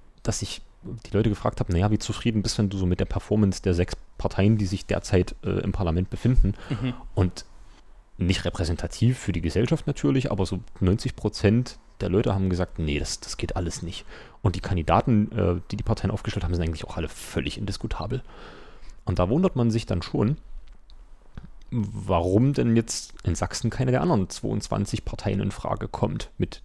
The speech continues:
Speaker 1: deren jeweiligen Kandidaten. Und die Antwort ist ganz häufig, dass man da seine Stimme verschenkt.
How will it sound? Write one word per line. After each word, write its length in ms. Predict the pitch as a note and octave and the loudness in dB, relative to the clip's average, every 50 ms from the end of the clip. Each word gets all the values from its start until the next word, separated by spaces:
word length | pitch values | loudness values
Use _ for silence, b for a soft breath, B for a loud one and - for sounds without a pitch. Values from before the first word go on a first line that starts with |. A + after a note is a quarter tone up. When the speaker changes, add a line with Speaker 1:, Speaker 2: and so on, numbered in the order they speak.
| - - | -4 0
Speaker 1:
deren 240 | - B2+ A#2+ G2+ | 0 2 2 2
jeweiligen 440 | E2+ E2+ E2+ F#2 F#2 - - B2 A#2 | 0 0 0 0 -2 -2 -4 -4 -4
Kandidaten. 580 | - - F#2 F2+ F#2 - - G2 - - C#3+ B B B B B B | -2 -2 -2 -2 0 0 0 0 0 -2 -6 B B B B B B
Und 120 | F#2 E2+ | 0 0
die 60 | - | 2
Antwort 240 | - D#3 - F3 - | 2 0 0 0 -4
ist 140 | - - - | -4 -4 -2
ganz 220 | C#3+ A2 G#2+ - | 0 0 2 4
häufig, 260 | B2 A#2+ B2+ - A#2+ B B B B B B B B B B | 4 4 4 2 -2 B B B B B B B B B B
dass 140 | - - - | -6 -4 -2
man 100 | G#2 G2 | 0 2
da 180 | G2+ G#2 G#2+ G#2 - - - | 2 2 2 0 -2 -2 2
seine 220 | G#2+ A2+ A2 G#2+ | 4 6 6 6
Stimme 240 | - - C3 A2+ F2+ | 6 6 6 6 4
verschenkt. 520 | - - - - - - - - - - | 2 -2 -6 -4 -6 -6 -6 -8 -10 -12